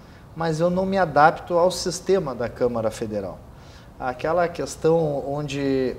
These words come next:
ou tu participa, né, é, daquela roda, daquela ciranda que tem ali, emendas e, enfim, ministérios, e, é,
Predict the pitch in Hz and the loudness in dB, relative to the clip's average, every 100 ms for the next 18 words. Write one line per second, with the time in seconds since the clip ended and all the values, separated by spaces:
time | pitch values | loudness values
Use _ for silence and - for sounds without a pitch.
0 | 113 147 175 185 151 120 - - 147 147 | -4 0 0 0 -4 -6 -12 -8 -8 -10
1 | - - - - - 131 - - 165 160 | -20 0 0 0 -6 -6 -6 -2 -2 0
2 | 127 104 98 - - - - - - 127 | 0 0 -2 -10 -20 -20 -20 -20 -16 -6
3 | 127 156 165 139 135 131 123 117 107 90 | -2 -2 -2 -4 -2 0 0 -2 -4 -8
4 | - - - - - - 135 - 160 151 | -16 -20 -20 -20 -20 -8 -8 0 2 4
5 | 127 113 147 175 160 127 113 110 104 113 | 4 4 12 12 12 8 4 2 -8 -10
6 | 113 147 151 - 156 139 160 185 147 120 | -4 -2 -2 -2 0 6 8 6 4 2
7 | 120 143 139 127 131 160 156 131 135 131 | 0 -4 -2 -2 0 0 2 0 -2 -2
8 | 147 170 165 147 117 117 117 110 127 127 | 2 4 4 2 0 2 2 -2 -2 -2
9 | 123 117 - 165 151 135 131 120 - - | -4 -6 -4 -2 -2 -4 -4 -6 -8 -2
10 | 165 170 151 135 131 127 147 143 - - | 4 4 4 0 -2 0 -2 -2 -8 -18
11 | - - - - 143 151 | -20 -20 -20 -8 -2 -2